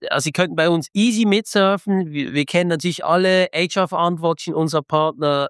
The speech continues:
ähm, ja, persönlich, können dort auch mal sagen, „Hey, guck dir doch mal diesen C V an.“ Ähm, und, und, ähm, ja, da, aber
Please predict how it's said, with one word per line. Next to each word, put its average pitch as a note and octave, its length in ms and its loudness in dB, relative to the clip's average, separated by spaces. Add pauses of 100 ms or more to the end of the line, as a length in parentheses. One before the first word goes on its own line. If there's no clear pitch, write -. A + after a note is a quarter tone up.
ähm, C3+ 300 0 (580)
ja, - 160 2
persönlich, F3 720 0
können E3+ 220 2
dort D#3+ 180 2
auch D3+ 220 0
mal D#3 140 0
sagen, D3+ 220 0
„Hey, D#3+ 140 0
guck - 280 -6
dir F3 120 0
doch D#3+ 160 0
mal D3+ 140 0
diesen C#3 260 -6
C B3+ 440 0
V G#3+ 60 2
an.“ A#3+ 300 2 (480)
Ähm, D3+ 440 0
und, D#3 360 0
und, D#3+ 420 -2
ähm, D#3 360 0
ja, D3+ 300 2 (640)
da, F#3 260 4 (120)
aber E3 220 0